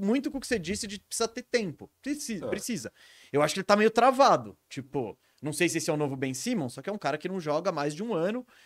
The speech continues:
Speaker 1: então beleza.
Speaker 2: Eu vejo um lineup. Ó, a principal escalação do Brooklyn Nets na temporada é Ben Simmons com o Kyrie, K D, Royce O'Neal e Nick Claxton.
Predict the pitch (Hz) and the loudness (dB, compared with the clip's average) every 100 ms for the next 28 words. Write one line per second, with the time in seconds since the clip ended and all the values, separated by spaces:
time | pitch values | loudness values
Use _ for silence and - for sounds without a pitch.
0 | _ 156 175 180 240 262 156 107 - _ | _ -8 -2 4 6 6 2 0 -12 _
1 | _ _ - _ _ - 107 123 123 113 | _ _ -20 _ _ -2 2 2 4 2
2 | 107 104 101 90 90 80 _ _ - 135 | 2 2 2 0 -6 -12 _ _ -2 2
3 | 92 65 - - 98 92 123 - 147 - | 2 -2 -10 -8 -4 -2 0 4 4 4
4 | 131 107 - 104 92 87 87 90 87 82 | 2 2 2 2 0 -4 -6 -4 -4 -6
5 | 82 85 80 87 87 98 110 113 _ 87 | -10 -10 -8 -6 -2 -4 -4 -8 _ -14
6 | 87 82 80 78 76 _ _ _ _ _ | -12 -10 -12 -14 -16 _ _ _ _ _
7 | _ _ _ 98 95 87 - 101 113 117 | _ _ _ 0 0 -2 -2 2 2 4
8 | 117 117 - - 104 95 90 - 90 90 | 2 2 -6 -6 -4 -2 -4 -2 0 0
9 | 107 120 110 98 85 98 127 123 107 98 | -2 -4 -6 -6 -4 -4 -2 0 -2 -2
10 | 110 95 101 110 117 - - 92 73 - | -4 -2 0 0 -2 -6 -6 -6 -6 -10
11 | - | -16